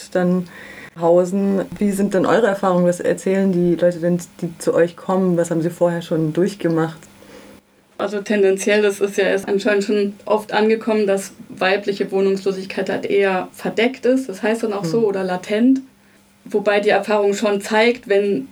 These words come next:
Speaker 2: es die Angebote gibt, vor allem die frauenspezifischen Angebote, dann suchen die schon auch tendenziell früh nach Hilfe.
Speaker 1: Hm.
Speaker 2: Aber dafür ist es wichtig, dass es auch weit gefasst ist und die klassischen Obdachloseneinrichtungen, die greifen das nicht, da finden die den Weg nicht hin, weil sie sich auch da gar nicht verorten.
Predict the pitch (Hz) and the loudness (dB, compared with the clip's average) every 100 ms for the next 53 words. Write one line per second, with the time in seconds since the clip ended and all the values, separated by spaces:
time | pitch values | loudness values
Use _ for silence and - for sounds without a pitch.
0 | - - 208 - 208 226 - 208 196 208 | -14 -6 0 2 2 2 2 0 0 -2
1 | 294 302 - - 196 196 196 208 208 226 | -2 -4 -4 -2 0 0 -2 -2 0 0
2 | 226 - - 262 262 247 - 214 233 233 | -2 -8 0 2 4 2 0 0 0 2
3 | 233 233 220 196 196 233 240 254 202 196 | 0 0 0 0 0 0 0 0 -2 -4
4 | 220 220 196 - 214 208 190 196 196 - | -2 -2 -4 -4 -2 -2 -2 -4 -4 -2
5 | 247 262 226 202 240 262 269 233 262 - | 4 6 4 2 2 2 2 0 -2 -6
6 | - 180 165 - - 208 202 208 208 214 | -14 -14 -12 -16 -8 -2 2 2 2 2
7 | 196 196 202 240 233 - 226 202 196 190 | 0 0 -2 0 0 0 -4 -2 -2 -2
8 | - 190 - 190 226 - 196 - 262 262 | -4 -4 2 2 2 -2 -6 0 0 0
9 | - 277 269 - - 202 202 202 202 196 | -2 -2 -4 -10 -2 -2 -2 -4 -4 -4
10 | - - - - 220 226 214 208 202 - | -6 -18 -6 0 0 0 -2 0 0 -4
11 | - 269 - 254 262 254 247 233 233 240 | -8 -10 -2 0 0 -2 -2 0 0 0
12 | 226 - 214 220 214 220 214 202 - - | -2 -2 -2 0 -2 -2 -2 -4 -6 -4
13 | 185 226 226 214 208 190 185 - 202 - | 0 0 0 -4 -4 -6 -6 -6 -8 -4
14 | 208 202 196 190 196 196 208 208 196 233 | -4 -4 -4 -2 -2 -2 -2 -4 -2 2
15 | 240 202 190 185 190 - 190 - 185 190 | 2 2 -2 -6 -6 -6 -4 -4 -4 -2
16 | 190 196 196 - - 202 254 262 - | -2 -2 -4 -6 -2 0 0 2 0